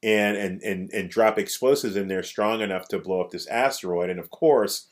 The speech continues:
the only people who know how to drill a hole like that are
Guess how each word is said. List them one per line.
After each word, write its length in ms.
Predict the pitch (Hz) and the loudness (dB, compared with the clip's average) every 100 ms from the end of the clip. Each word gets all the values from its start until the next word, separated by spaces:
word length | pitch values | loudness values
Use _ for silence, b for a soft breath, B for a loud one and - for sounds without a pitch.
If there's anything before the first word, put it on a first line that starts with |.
| b b b b b | b b b b b
the 140 | 117 | -2
only 340 | - 131 143 120 | 2 2 2 0
people 360 | - 127 113 | -2 0 0
who 120 | 104 107 | 2 0
know 260 | 101 110 | 2 2
how 200 | 95 98 | 2 0
to 120 | 90 | 0
drill 320 | - 101 123 120 | -2 2 4 4
a 40 | |
hole 340 | - 117 143 98 | 4 4 4 2
like 260 | 80 78 | 0 -2
that 360 | 85 80 85 - | -2 0 -2 -2
are 500 | 92 87 90 87 87 | 0 2 4 2 0